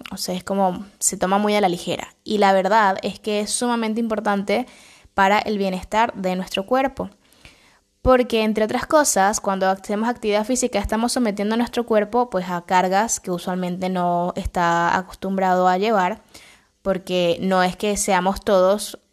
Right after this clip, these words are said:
los que estamos escuchando el podcast, ni siquiera mi persona actualmente, pro-, eh, deportistas profesionales, sino somos personas con otros trabajos que, bueno,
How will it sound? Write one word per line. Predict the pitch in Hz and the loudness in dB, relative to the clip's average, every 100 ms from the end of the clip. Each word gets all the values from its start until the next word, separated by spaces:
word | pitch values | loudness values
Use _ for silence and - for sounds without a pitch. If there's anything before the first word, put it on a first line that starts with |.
| - | -10
los | 185 | -8
que | 185 | -8
estamos | - 175 | -6 -2
escuchando | 208 214 170 185 | -2 -2 -2 -2
el | |
podcast, | 185 247 - 185 214 - - | 0 -2 0 0 0 -2 -10
ni | 180 | -8
siquiera | - 180 175 | -6 -4 -2
mi | 202 | -2
persona | 190 185 214 208 220 - | -2 -2 -2 0 -2 -4
actualmente, | 196 - 175 208 180 233 262 - - _ - | -10 -8 -6 -4 -4 -6 -8 -12 -20 _ -2
pro-, | 208 208 | 4 6
eh, | 202 196 190 | 4 2 0
deportistas | 185 190 185 202 | -2 -4 -6 -6
profesionales, | 226 214 - 381 311 220 - - _ _ | -4 -4 -2 -2 0 0 -2 -8 _ _
sino | - 180 175 | -10 -8 -6
somos | 170 170 | -8 -10
personas | 202 - 294 320 | -10 -6 -4 -4
con | - 190 | -2 -2
otros | 170 196 | -4 -8
trabajos | - 269 269 - | 0 2 2 0
que, | - | -4
bueno, | 220 202 214 | -6 -4 -8